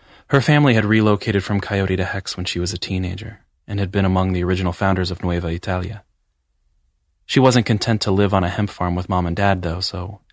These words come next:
instead ran off to become a joyrider. She was sleeping with Bob, which was a little strange considering that he was old enough to be her father.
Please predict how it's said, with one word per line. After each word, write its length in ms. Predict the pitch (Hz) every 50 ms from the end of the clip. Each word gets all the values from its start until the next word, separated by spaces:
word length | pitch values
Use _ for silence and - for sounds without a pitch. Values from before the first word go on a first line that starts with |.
| _ _ _ _ _
instead 340 | - 101 - - 113 104 98
ran 220 | 95 98 95 92 92
off 160 | 87 87 -
to 80 | -
become 260 | - 90 - - 92 87
a 60 | 85
joyrider. 640 | - - 85 - 73 - 117 - - - - - _ _ _ _ _ _ _ _ _ _ _ _ _ _ _ _ _ _ _ _ _ _ _
She 160 | - - - 131
was 100 | 123 -
sleeping 300 | - 156 147 135 117 101
with 160 | 92 87 -
Bob, 260 | 92 87 85 90 90
which 320 | 90 87 - - - -
was 200 | 87 87 90 -
a 60 | - 87
little 200 | 92 90 98 98
strange 400 | - - - 95 92 92 - -
considering 400 | 95 92 - - 92 92 92 90
that 120 | 85 85
he 60 | 98
was 140 | 92 92 92
old 140 | 95 95 92
enough 180 | 92 90 87
to 80 | - -
be 80 | 120 -
her 100 | 98 92
father. 460 | - - 95 95 98 92 90 90